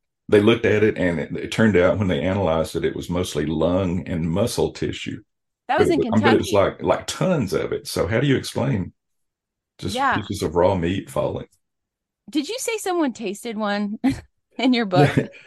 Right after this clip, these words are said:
Speaker 1: yeah, they tasted it and said it tasted a lot like, wasn't it deer or something?
Speaker 2: Oh,
Speaker 1: And so
Speaker 2: man.
Speaker 1: that, that started people thinking that maybe it was a herd of deer that got sucked up in a tornado. And so
Speaker 2: And then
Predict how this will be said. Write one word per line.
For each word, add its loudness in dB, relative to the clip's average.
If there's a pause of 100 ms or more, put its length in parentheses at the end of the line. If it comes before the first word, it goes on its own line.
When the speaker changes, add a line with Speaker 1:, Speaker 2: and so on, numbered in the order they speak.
Speaker 1:
yeah, 8
they 6
tasted 2
it 4
and -2
said 0
it -2
tasted -4
a -2
lot 0
like, -4
wasn't -2
it -10
deer 2
or 0
something? -6 (300)
Speaker 2:
Oh, -12 (100)
Speaker 1:
And 0
so 4
Speaker 2:
man. 4
Speaker 1:
that, -2
that 2
started 4
people 2 (400)
thinking 2
that 0
maybe 2
it -2
was -4
a 0
herd 2
of 0
deer 0
that -6
got -6
sucked -2
up -2
in 0
a 2
tornado. -2
And -12 (280)
so -6
Speaker 2:
And 2
then 2